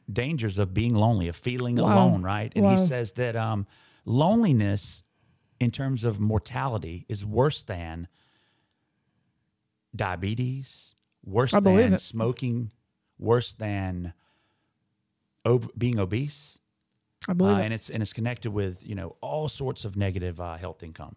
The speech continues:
Speaker 2: I
Speaker 1: out-, outcomes.
Speaker 2: I
Speaker 1: From,
Speaker 2: believe it.
Speaker 1: from dementia, heart disease, you name it. And yes, even mortality,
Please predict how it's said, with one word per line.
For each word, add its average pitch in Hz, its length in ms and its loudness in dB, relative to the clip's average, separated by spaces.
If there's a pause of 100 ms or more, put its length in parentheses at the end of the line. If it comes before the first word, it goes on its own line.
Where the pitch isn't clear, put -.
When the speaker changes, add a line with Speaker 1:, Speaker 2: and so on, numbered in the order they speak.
(120)
Speaker 2:
I 92 100 0
Speaker 1:
out-, - 220 -8
outcomes. - 400 -8 (200)
Speaker 2:
I 220 80 6
Speaker 1:
From, 214 40 4
Speaker 2:
believe 226 240 4
it. - 20 0
Speaker 1:
from 101 140 2
dementia, 104 440 -4
heart 107 180 2
disease, 101 360 -10
you 113 60 -10
name 113 180 -12
it. - 80 -20 (120)
And 120 160 -2
yes, 127 220 -6
even 127 340 0 (400)
mortality, 110 480 -4